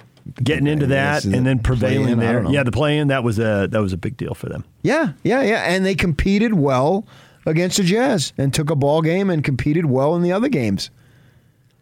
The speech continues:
Speaker 2: And so that, no one's gonna say, "Man, the Memphis Grizzlies, their season is going to be defined by the playoffs."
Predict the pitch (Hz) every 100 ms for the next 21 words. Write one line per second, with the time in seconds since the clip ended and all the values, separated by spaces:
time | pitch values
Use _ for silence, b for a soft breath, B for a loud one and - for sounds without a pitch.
0 | b _ - 143 131 - 156 143 135 123
1 | 156 180 - 143 139 175 226 185 143 156
2 | 131 175 170 117 117 147 98 87 78 87
3 | 92 131 131 82 120 131 98 87 131 -
4 | 131 147 107 98 95 107 110 107 110 104
5 | 110 117 117 120 127 139 135 170 214 113
6 | 90 -